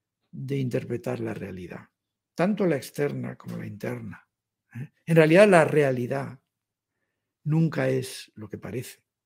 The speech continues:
La realidad es diferente a como uno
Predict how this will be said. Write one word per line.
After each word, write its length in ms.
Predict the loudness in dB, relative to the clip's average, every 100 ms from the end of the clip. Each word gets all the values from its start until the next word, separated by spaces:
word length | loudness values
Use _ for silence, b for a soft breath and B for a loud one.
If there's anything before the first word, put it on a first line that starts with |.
| _ _ _ _ _ -16
La 60 | -12
realidad 440 | -10 -8 -8 -4
es 380 | -4 -4 -12 -12
diferente 680 | -10 -8 0 4 4 4 0
a 100 | -8
como 320 | -8 -8 -8
uno 340 | -8 -8 -10